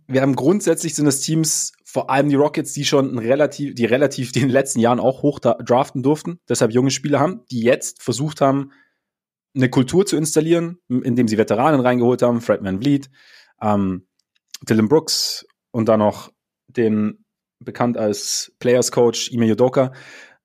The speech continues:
um da so ein bisschen, bisschen Zug reinzubekommen und dann halt zu sehen, okay, wie sehen zum Beispiel unsere, was, w-, welche jungen Spieler wollen wir perspektivisch halten, beziehungsweise wer, wer aus diesem Kern, wie passt der zusammen, wie, wie können wir weitergehen? Und bei den anderen Teams,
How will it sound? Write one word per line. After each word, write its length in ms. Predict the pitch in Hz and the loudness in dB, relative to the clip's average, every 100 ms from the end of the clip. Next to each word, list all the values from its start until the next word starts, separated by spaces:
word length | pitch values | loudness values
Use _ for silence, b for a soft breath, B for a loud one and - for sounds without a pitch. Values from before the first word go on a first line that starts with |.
| _ - | _ -6
um 440 | 135 127 131 - _ | 0 2 0 -4 _
da 120 | 113 | 0
so 100 | 110 | 2
ein 40 | 113 | 2
bisschen, 380 | 117 120 104 | 2 0 -2
bisschen 200 | 120 127 | -4 -4
Zug 200 | 120 175 | -2 0
reinzubekommen 520 | 147 147 147 135 147 131 | 0 0 -2 0 0 0
und 80 | |
dann 120 | 123 139 | 0 2
halt 120 | 135 | 0
zu 80 | 120 | 0
sehen, 140 | 127 | 0
okay, 320 | 123 135 107 | 2 2 0
wie 280 | 120 147 147 | 0 -2 -2
sehen 180 | 117 117 | 0 0
zum 120 | 117 | 2
Beispiel 240 | 110 107 110 | 0 0 -2
unsere, 260 | 107 110 107 | 0 -2 0
was, 220 | 113 110 | 0 0
w-, 280 | 110 113 120 | -2 -4 -2
welche 260 | 117 147 143 | 0 0 2
jungen 240 | 139 139 | 0 0
Spieler 600 | 127 - 131 127 123 113 - | -2 -4 0 2 2 0 -4
wollen 320 | 107 113 113 | 0 2 4
wir 140 | 113 | 0
perspektivisch 920 | - 117 - - - 117 107 - - _ | 2 0 0 -6 -6 -4 -2 -2 -4 _
halten, 320 | - 113 117 101 | 0 2 2 -2
beziehungsweise 540 | - 104 104 101 101 95 | -6 -6 -4 -4 -6 -2
wer, 180 | 110 110 101 | -2 -2 -4
wer 220 | - 117 | 0 2
aus 140 | 107 - | 2 -2
diesem 220 | 104 104 | -4 -4
Kern, 340 | - 107 104 | 0 2 0
wie 80 | 95 | -2
passt 260 | - 107 - | -2 -2 -2
der 80 | 98 | -8
zusammen, 480 | 98 98 98 90 95 | -4 -2 0 -2 -6
wie, 160 | 104 | -16
wie 80 | 101 | -18
können 160 | - 95 | -12 -10
wir 100 | 87 | -10
weitergehen? 360 | 87 _ _ _ 95 | -12 _ _ _ -16
Und 100 | 92 | -10
bei 100 | 95 | -8
den 120 | 95 | -2
anderen 220 | 113 117 | 2 2
Teams, 300 | - 117 - | 2 -2 -4